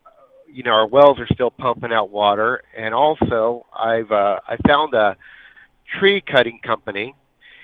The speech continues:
that, uh, dumped all their mulch for about a month on my property.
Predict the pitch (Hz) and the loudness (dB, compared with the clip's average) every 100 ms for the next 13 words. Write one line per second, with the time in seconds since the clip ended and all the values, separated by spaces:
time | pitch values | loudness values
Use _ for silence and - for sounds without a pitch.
0 | - - _ 131 123 123 120 123 117 120 | -20 -20 _ 0 2 4 4 4 0 -12
1 | - 139 131 - 135 156 147 139 139 117 | -4 -4 -4 -4 2 2 0 -2 0 0
2 | - - 110 - 117 113 113 107 120 123 | -2 -12 -14 -6 -4 0 0 0 -2 -2
3 | 101 _ _ _ _ _ _ _ _ _ | -2 _ _ _ _ _ _ _ _ _
4 | _ _ - 120 117 113 131 127 - 80 | _ _ -6 -4 -4 -2 2 2 0 -12
5 | 82 | -10